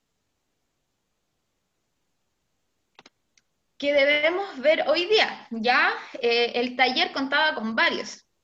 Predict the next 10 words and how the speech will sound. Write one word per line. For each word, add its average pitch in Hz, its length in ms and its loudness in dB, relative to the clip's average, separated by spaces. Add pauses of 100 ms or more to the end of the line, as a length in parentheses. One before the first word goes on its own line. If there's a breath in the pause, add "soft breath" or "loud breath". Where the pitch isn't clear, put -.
(120)
que 220 180 -2
eran 262 280 2
analizar 220 640 -2
la 311 100 0
narración 269 480 -4
leídas 269 380 0
para 233 460 -2
enriquecer 208 540 -6
su 214 140 -10
comprensión, 302 480 -4